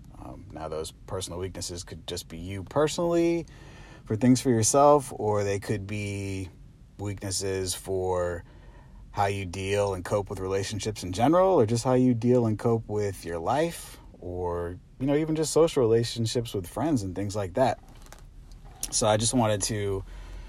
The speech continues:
I guess, sort of expand on the advice that I was trying to give him, uh, the gentleman on the call, just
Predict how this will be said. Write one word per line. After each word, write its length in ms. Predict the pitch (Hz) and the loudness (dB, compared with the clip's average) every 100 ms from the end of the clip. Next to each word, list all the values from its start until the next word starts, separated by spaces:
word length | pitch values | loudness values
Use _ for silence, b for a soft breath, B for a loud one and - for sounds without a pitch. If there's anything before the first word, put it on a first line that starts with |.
| B B B B | B B B B
I 80 | 117 | 2
guess, 180 | 143 156 | 4 6
sort 160 | 151 139 | 8 8
of 220 | 117 117 - - - - - - - - | 6 2 -4 -16 -16 -16 -16 -16 -14 -4
expand 540 | 123 - - 143 147 131 | 0 0 2 6 8 10
on 120 | 123 | 8
the 120 | 120 | 6
advice 440 | 104 113 117 113 | 4 4 4 4
that 100 | 117 | 2
I 60 | 107 | 2
was 160 | 110 110 | 0 0
trying 160 | 113 | -2
to 60 | 101 | 0
give 200 | 110 107 | 0 0
him, 220 | 101 92 - - - - - - - - - - - | -2 -6 -10 -20 -20 -20 -20 -20 -20 -20 -20 -14 -4
uh, 180 | 98 90 | -2 -2
the 80 | |
gentleman 300 | 90 104 98 | -4 -4 -4
on 100 | 95 | -4
the 80 | 92 | -6
call, 460 | 92 101 92 90 - - - - | 0 2 2 0 -8 -20 -20 -12
just 240 | 90 - | -8 -8